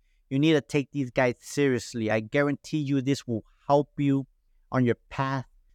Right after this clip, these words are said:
to success. Now that we're wrapping up, if you found any value in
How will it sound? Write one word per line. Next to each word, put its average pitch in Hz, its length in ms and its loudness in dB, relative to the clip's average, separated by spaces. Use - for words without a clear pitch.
to 127 100 -8
success. - 960 -2
Now 120 420 0
that 143 140 2
we're 127 80 -2
wrapping 156 360 2
up, 170 300 0
if 160 340 0
you 139 160 -2
found 160 600 2
any 170 380 0
value 139 580 2
in 120 140 -2